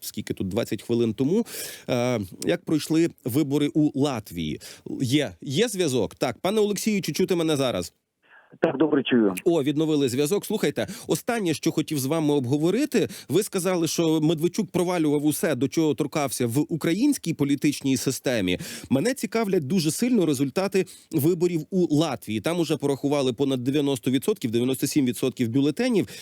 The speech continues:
Speaker 1: І вперше за всю історію проросійська партія не пройшла, не набрала навіть п'яти відсотків. Даугавпілс, е, значить, дуже російськомовне місто. Я там був останнього разу, там, в сімнадцятому році.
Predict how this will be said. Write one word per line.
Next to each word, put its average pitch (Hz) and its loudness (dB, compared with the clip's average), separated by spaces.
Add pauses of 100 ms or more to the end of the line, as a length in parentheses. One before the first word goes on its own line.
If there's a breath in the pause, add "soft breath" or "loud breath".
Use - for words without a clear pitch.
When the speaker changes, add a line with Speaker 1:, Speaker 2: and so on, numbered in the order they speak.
(100)
Speaker 1:
І 165 2
вперше 202 -2
за 127 0
всю 180 -4
історію 160 2 (180 loud breath)
проросійська 165 -2
партія 131 -2 (240 soft breath)
не 165 2 (160)
пройшла, 143 0 (180)
не 156 2
набрала 160 0
навіть 143 0
п'яти 139 0
відсотків. 113 -2
Даугавпілс, 156 0 (100)
е, 127 0
значить, 120 -2
дуже 165 4
російськомовне 135 0
місто. 185 2
Я 143 0
там 127 0
був 139 2
останнього 123 0
разу, 120 0
там, 104 0
в - -8
сімнадцятому 123 0
році. 101 0